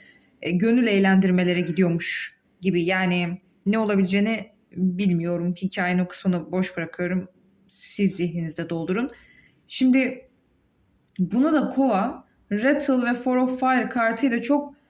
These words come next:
coşkulu ve sevinçli bir biçimde yapıyormuş gibi gözüküyor. Yani, "Ay işte tam olarak yapmam gereken şey bu, e, çok mutluyum" falan filan şeklinde. Bu bana şey hatırlattı.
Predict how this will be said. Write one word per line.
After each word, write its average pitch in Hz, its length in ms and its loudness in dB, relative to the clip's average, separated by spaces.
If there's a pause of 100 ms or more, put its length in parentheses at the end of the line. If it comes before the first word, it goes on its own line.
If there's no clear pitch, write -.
(360)
coşkulu 247 600 2
ve 277 80 4
sevinçli 247 560 2
bir 240 60 4
biçimde 190 320 2
yapıyormuş 170 440 -4
gibi 156 180 -8
gözüküyor. 160 360 -8
Yani, 185 540 0 (340)
"Ay 247 180 2
işte 262 260 0
tam 269 160 0
olarak 254 360 0
yapmam 233 520 -2
gereken 226 420 -2
şey 226 360 0
bu, 233 440 0 (560)
e, 196 440 2
çok 262 300 0
mutluyum" 233 640 0 (180)
falan 220 300 0
filan 214 460 -2 (640)
şeklinde. 208 520 0
Bu 370 120 2
bana 392 180 0
şey - 180 -2
hatırlattı. 208 880 0